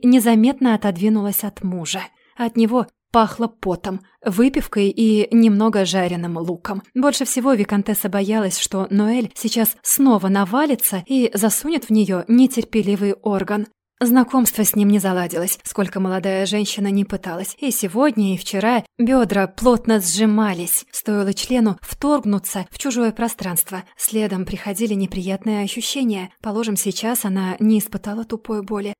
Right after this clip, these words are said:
Но спазм все равно пару раз сковал низ живота. Возможно, если бы Ноэль уделил чуть больше внимания... Но он не хотел. «Не оправдывайся», отмахнулся Викант.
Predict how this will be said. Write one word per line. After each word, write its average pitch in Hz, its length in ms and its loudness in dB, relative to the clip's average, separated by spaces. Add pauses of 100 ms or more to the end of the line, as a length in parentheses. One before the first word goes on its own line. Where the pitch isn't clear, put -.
Но 202 260 0
спазм 220 600 -2
все - 220 -2
равно 254 340 2
пару 214 380 0
раз 254 320 -2
сковал 208 640 0
низ 185 400 -2
живота. 175 540 -6 (100)
Возможно, 208 480 -4
если 190 340 -6
бы 185 360 -4
Ноэль 220 540 0
уделил 214 520 -2
чуть 208 460 -8
больше 202 500 -6
внимания... 214 720 -4 (360)
Но 180 680 -2
он 214 280 0
не 240 80 2
хотел. 330 500 -6 (580)
«Не 254 220 4
оправдывайся», 196 800 -2 (240)
отмахнулся 226 640 -6
Викант. 233 420 -4